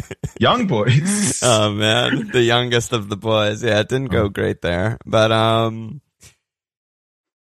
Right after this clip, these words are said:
Speaker 1: I think just, you know, we are still an F P L pod. We should
Speaker 2: Yep.
Speaker 1: just start with Ronaldo. He's gonna score a lot of goals.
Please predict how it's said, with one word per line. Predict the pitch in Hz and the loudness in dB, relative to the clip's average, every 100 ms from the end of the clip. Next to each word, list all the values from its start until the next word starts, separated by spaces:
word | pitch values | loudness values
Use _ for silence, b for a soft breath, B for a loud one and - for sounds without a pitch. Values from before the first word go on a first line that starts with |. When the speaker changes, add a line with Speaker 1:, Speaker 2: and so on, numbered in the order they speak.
| - | -2
Speaker 1:
I | 113 | 0
think | 151 151 - _ _ | 2 0 -4 _ _
just, | 139 131 - - - - | 0 2 0 -4 -6 -2
you | 131 | 0
know, | 113 107 104 101 - _ _ _ _ _ _ - | 2 2 0 -4 -10 _ _ _ _ _ _ -6
we | 120 117 | 0 2
are | 117 113 | 4 2
still | - 120 113 | 0 0 2
an | 110 | 0
F | 107 | -2
P | - | 0
L | 101 95 | 0 0
pod. | 110 98 101 104 98 - _ _ | 0 2 2 -2 -6 -18 _ _
We | 110 | -4
should | 104 107 | 0 0
Speaker 2:
Yep. | 98 | 0
Speaker 1:
just | 95 | 0
start | - 107 80 | 2 2 2
with | 107 | -2
Ronaldo. | 101 101 98 95 104 98 98 95 107 - _ | -2 0 -2 -2 0 0 -2 -4 -10 -20 _
He's | - 98 92 - | -6 -6 -4 -4
gonna | 110 107 | -4 -2
score | 104 - 113 | -4 0 2
a | 113 | 4
lot | 113 120 | 4 2
of | 123 | 0
goals. | 113 107 110 110 117 - - | 2 2 2 0 -4 -12 -14